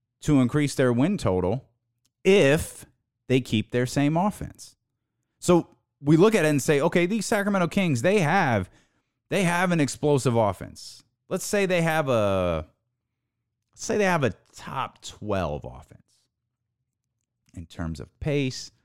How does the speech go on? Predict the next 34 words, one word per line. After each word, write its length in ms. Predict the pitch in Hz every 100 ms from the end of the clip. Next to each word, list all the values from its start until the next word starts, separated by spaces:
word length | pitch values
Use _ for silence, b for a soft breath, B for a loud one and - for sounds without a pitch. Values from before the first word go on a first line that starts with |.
| _ _ _
points 280 | - 139 127
per 160 | - 117
game. 340 | 120 117 113 - _ _ _ _ _ _ _ _
What 580 | 92 95 104 135 165 - _
kind 400 | - 147 160 139
of 160 | 107 101
defense 640 | 139 190 98 101 - - -
do 140 | 120
they 140 | 131 135
need 180 | 135 127
to 60 |
play? 360 | 113 180 - - _ _ _ -
Because 840 | 147 175 147 131 113 - - -
the 180 | - 104
Sacramento 540 | 117 170 151 156 139 117
Kings, 540 | - 196 139 156 -
as 260 | - 117 107
we 120 | 104
know 200 | 95 90
them, 180 | 101 113
and 300 | 147 139 131
Luke 220 | 175 220
Walton 360 | 135 165 202 127
as 120 | 131
a 60 | 127
professional 480 | 123 151 151 143
basketball 540 | 117 156 202 127 95 90
coach 440 | - 90 143 - _ _ _ _ _ _ _ _ _ _ _
has 100 | 139
never 220 | 151 160
cracked 320 | 135 165 - -
the 100 | 110
top 300 | 143 117 -
twenty. 400 | - 101 87